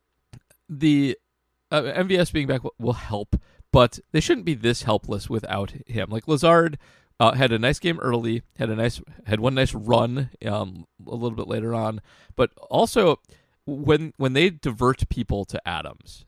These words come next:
and to take him away specifically, that's what Lazard's time to shine. He was better when he had better coverage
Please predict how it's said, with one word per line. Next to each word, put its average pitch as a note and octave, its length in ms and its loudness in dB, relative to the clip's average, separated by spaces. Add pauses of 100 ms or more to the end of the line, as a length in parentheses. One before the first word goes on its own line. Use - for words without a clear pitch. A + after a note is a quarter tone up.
and A2 280 -6
to - 80 -12
take - 260 -4
him A2+ 100 -4
away A2 140 -2
specifically, D#3 680 -6 (320)
that's F#3+ 240 2
what - 220 -8
Lazard's C3 500 2
time B2 240 -2
to A2+ 80 -4
shine. D#3 520 -6 (160)
He E3+ 160 -2
was D#4 180 4
better A3+ 460 4
when F3+ 160 2
he D#3+ 180 -2
had D#3 240 0
better E3 260 4
coverage B2+ 520 0